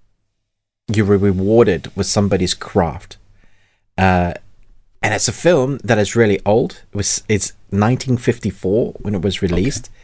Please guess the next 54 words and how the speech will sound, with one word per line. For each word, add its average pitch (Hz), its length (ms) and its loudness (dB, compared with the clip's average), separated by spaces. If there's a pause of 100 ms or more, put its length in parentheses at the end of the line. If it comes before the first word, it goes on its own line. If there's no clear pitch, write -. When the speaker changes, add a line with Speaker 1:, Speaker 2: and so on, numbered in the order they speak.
(340)
Speaker 1:
It's - 160 -4
two - 200 2
hours 127 220 2
and 110 100 -2
four 113 240 0
minutes. 104 320 0
It's 90 140 -6
black - 380 -2
and 98 120 -2
white. 95 300 -4
It's 87 100 -10
got - 220 -4
the - 80 -8
small 120 400 0
aspect - 400 -6
ratio. 120 560 0 (520)
And 107 300 0
everything 143 460 2
in 120 200 2
me 110 120 2
that 98 160 2
says 90 220 -2
this - 180 -6
is 82 80 -6
gonna 82 200 -4
be 156 140 -10
pretentious, 127 680 0
it's 95 100 -2
gonna 90 160 -4
be - 240 -8
art 117 240 4
house, 113 320 -2
this 82 140 -8
is 85 80 -6
gonna 85 160 -6
be 80 160 -6
long 110 500 2 (340)
and 104 80 -4
drawn 110 380 4
out, 101 440 2
all 120 220 4
of 110 60 4
those. 90 300 2
And 85 160 -2
like, 76 180 -8 (100)
do 110 240 2
I 107 100 0
even 98 480 -2 (140)
want 98 420 -2
to 92 140 -2
put - 280 -4
myself 80 340 -4
through 82 280 -6
this? - 320 -10